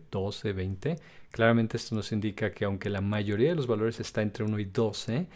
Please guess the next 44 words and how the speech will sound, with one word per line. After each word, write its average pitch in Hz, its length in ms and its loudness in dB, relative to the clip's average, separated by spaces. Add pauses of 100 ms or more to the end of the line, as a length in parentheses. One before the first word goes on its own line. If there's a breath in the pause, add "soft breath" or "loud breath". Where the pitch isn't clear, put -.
(260 loud breath)
hay 117 140 4
valores 101 380 0
que 95 120 -4
llegan 95 260 -2
a 101 80 -2
noventa 104 240 -2
y 139 40 2
nueve. 156 260 2 (280 loud breath)
Y 131 60 2
la 139 100 8
razón 175 280 2
de 175 180 4
esto 147 260 0
es 139 120 -2
que 139 360 4
lo 107 160 0
podemos, 113 360 2
y 113 60 -4
lo 107 120 -2
podemos 120 320 0
encontrar 104 580 0 (100)
en 101 300 -2
la 92 240 -4
tabla 101 360 0
del 95 100 -4
diccionario 107 380 -2
de 101 60 -2
datos, 104 360 -2 (300 loud breath)
este 135 260 4
noventa 117 300 4
y - 20 6
nueve 110 260 2
probablemente 107 600 0
significa 101 580 -4
algo 104 420 -4
así 113 240 -8
como 101 500 -2 (400 loud breath)
no 107 240 4
se 107 480 2
conoce, 110 600 0
o 101 380 -6
no 104 300 0
se 101 240 -2
indicó, 98 520 4